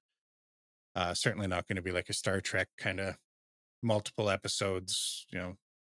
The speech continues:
a season for seven seasons type thing.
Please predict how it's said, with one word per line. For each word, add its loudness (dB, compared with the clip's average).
a 0
season -2
for -4
seven -2
seasons -4
type -6
thing. -6